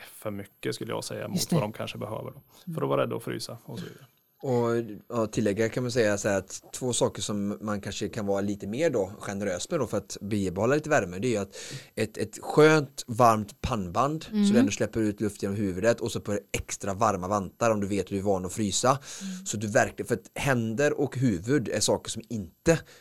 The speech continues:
Speaker 3: jobbar så mycket i någon
Speaker 2: Mm.
Speaker 3: av de här idrotterna. Skidor, jättelätt att frysa med händerna.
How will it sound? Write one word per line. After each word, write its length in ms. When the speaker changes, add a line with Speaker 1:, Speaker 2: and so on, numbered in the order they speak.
Speaker 3:
jobbar 340
så 140
mycket 340
i 240
någon 160
Speaker 2:
Mm. 60
Speaker 3:
av 60
de 100
här 120
idrotterna. 520
Skidor, 400
jättelätt 500
att 60
frysa 200
med 80
händerna. 340